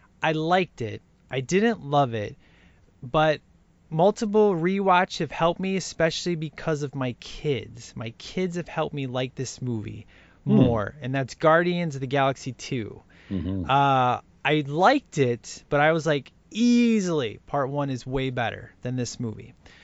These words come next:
Speaker 2: Yep.
Speaker 1: So then it came on Netf-, or not Netflix. Uh, I got the movie and showed my kids, and Tabby laughed so much in this movie, and I was just like,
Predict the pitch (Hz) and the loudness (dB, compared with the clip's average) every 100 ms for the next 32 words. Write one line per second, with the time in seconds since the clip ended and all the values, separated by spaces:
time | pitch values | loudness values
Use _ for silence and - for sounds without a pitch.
0 | - 95 95 - - 175 170 160 156 156 | -10 -10 -10 -12 -2 2 2 2 2 2
1 | 156 151 143 196 240 247 - 220 214 185 | 0 -2 -2 -2 -2 -4 -2 -2 0 0
2 | 170 170 170 165 160 151 - - _ 147 | 2 0 -2 -4 -4 -4 -6 -20 _ -2
3 | 143 147 185 185 151 - 127 - - 127 | 0 0 -2 -2 -6 -6 -10 -10 -10 -8
4 | 120 - 143 139 180 - 151 135 120 120 | -8 -8 -6 0 0 -2 -6 -6 -6 -8
5 | 123 _ 135 135 127 107 - - 196 202 | -10 _ -10 -8 -10 -14 -12 -2 0 0
6 | 175 151 - 110 - - - - _ _ | -2 -6 -8 -10 -10 -16 -20 -20 _ _
7 | _ 170 165 151 - _ - - - 214 | _ -4 -4 -6 -12 _ 6 6 2 -4
8 | 233 226 175 143 143 139 123 - - - | -2 -2 -2 -4 -4 -4 -6 -8 -16 -16
9 | - 180 202 247 294 285 254 226 220 131 | -14 -8 -4 -2 -2 -2 -2 0 0 -2
10 | - 160 156 190 - 180 220 214 127 107 | -8 -10 -6 -6 -6 -4 -2 -2 -4 -8
11 | - _ _ 156 175 214 226 240 - 226 | -14 _ _ -4 0 0 0 -6 -6 -4
12 | 214 | -4